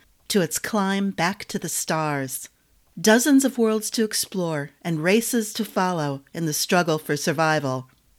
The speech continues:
From shapeshifters and immortals,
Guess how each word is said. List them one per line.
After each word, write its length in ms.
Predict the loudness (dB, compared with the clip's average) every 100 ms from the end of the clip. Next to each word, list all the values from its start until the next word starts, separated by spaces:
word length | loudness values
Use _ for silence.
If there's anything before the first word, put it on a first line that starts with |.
| _
From 260 | -2 0 2
shapeshifters 1080 | 2 2 2 0 0 0 -2 -2 -2 -4 -2
and 140 | 0
immortals, 720 | 0 0 0 0 -2 -4 -6